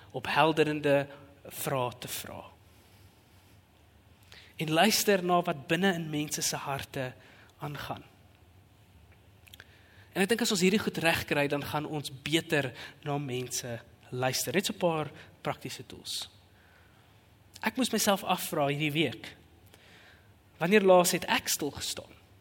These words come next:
en vir iemand gevra hoe dit regtig met hulle gaan? Jy weet, ons het mos daai ding van, "Hoe gaan dit, goed en jy?"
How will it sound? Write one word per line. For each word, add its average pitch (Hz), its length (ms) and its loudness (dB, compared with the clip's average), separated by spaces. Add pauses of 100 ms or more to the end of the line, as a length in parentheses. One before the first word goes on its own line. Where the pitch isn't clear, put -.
(560)
en 170 100 -2
vir - 160 -6
iemand 151 280 -4
gevra 135 380 -6
hoe 135 120 -4
dit 135 140 -6
regtig - 840 -4 (360)
met - 120 -12
hulle 117 140 -8
gaan? - 260 -16 (840)
Jy - 60 -20
weet, 170 140 -4
ons 175 140 2
het 165 100 -6
mos 151 120 -2
daai 156 100 0
ding 151 200 0
van, 156 160 -2
"Hoe 185 100 0
gaan - 100 10
dit, - 120 0
goed 190 180 0
en 185 100 2
jy?" 190 280 4